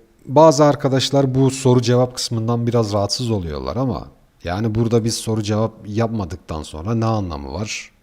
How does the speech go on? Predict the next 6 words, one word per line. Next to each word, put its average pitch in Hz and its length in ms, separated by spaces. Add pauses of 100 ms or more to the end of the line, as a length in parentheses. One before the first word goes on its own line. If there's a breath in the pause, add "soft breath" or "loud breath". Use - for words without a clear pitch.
E, 90 60 (1000)
sorulan 110 520
soruları 101 580
cevapsız 95 580
bıraktıktan 73 580
sonra. 73 500